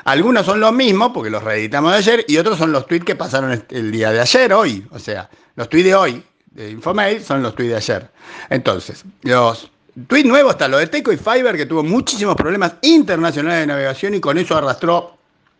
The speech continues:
a Zoom, a Netflix, hay un montón de gente enfurecida, con razón, por cierto, tienen razón. Y después,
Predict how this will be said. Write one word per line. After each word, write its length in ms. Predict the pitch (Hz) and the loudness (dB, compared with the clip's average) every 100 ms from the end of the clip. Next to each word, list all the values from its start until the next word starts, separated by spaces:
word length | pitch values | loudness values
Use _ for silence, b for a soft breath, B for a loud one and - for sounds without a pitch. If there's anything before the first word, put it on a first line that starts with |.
| - - | -18 -6
a 100 | 127 | -2
Zoom, 380 | 143 170 160 147 | 4 4 4 2
a 80 | 127 | 2
Netflix, 400 | 165 170 135 123 | 2 2 2 0
hay 300 | 127 208 190 | 2 4 4
un 80 | |
montón 300 | 147 135 180 | 2 2 2
de 100 | 151 | 0
gente 160 | 151 147 | 0 0
enfurecida, 720 | 120 120 107 107 135 107 107 | -2 -2 -4 -2 -2 0 0
con 180 | 147 180 | 2 2
razón, 460 | 135 120 147 123 113 | 2 -2 2 2 0
por 160 | 113 | -4
cierto, 340 | 113 110 98 110 | -4 -6 -4 -2
tienen 400 | 139 143 139 131 | 0 2 2 2
razón. 460 | 117 117 117 98 B B B B | 0 0 -2 -2 B B B B
Y 160 | B 294 | B 4
después, 460 | 269 - 226 175 | 4 4 0 0